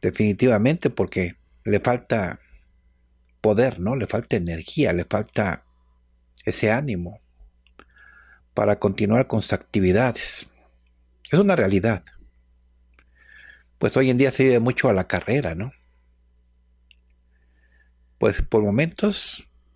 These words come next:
queremos hacer muchas cosas, las pretendemos terminar. Esta es nuestra constante cotidiana, ¿no? Obviamente llega el momento en que afecta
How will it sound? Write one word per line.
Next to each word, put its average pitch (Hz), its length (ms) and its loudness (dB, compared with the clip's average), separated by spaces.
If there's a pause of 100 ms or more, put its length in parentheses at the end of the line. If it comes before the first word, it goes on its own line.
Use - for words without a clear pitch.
(440)
queremos 131 380 2
hacer 135 240 2
muchas 135 340 -2
cosas, - 600 -2 (720)
las 113 100 0
pretendemos 120 880 -2 (260)
terminar. 107 500 0 (1200)
Esta 180 180 0
es 202 40 2
nuestra 139 280 2
constante 98 800 -2
cotidiana, 101 600 0
¿no? 113 200 -8 (1300)
Obviamente 165 460 2
llega 139 180 4
el 156 60 2
momento 156 460 2
en 104 120 0
que 92 200 -6
afecta - 640 -4